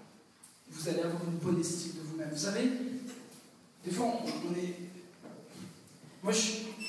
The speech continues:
je, je, je suis né dans une banlieue, vous savez. Des fois, dans les milieux chrétiens, chacun dit à son tour,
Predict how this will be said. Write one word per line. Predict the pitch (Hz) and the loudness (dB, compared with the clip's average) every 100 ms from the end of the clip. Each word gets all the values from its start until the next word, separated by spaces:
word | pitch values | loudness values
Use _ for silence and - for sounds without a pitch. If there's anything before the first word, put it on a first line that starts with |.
| - - - | -10 -12 -10
je, | - - - | -4 -4 -4
je, | - 175 - | -4 -4 -2
je | |
suis | - 185 | 0 6
né | 233 | 6
dans | 233 | 6
une | 185 165 | 4 4
banlieue, | 165 156 156 127 | 4 4 4 4
vous | 120 | 4
savez. | - 135 - - - | 2 2 0 -2 -4
Des | 220 | 0
fois, | - 320 | 4 4
dans | - | 4
les | 175 | 4
milieux | 185 185 185 | 6 6 6
chrétiens, | 180 - 240 - - - | 4 2 4 2 0 -4
chacun | - 185 233 254 226 | 0 2 4 4 4
dit | 185 214 | 2 4
à | - | 4
son | - 175 | 4 0
tour, | - 262 262 - | 2 2 2 2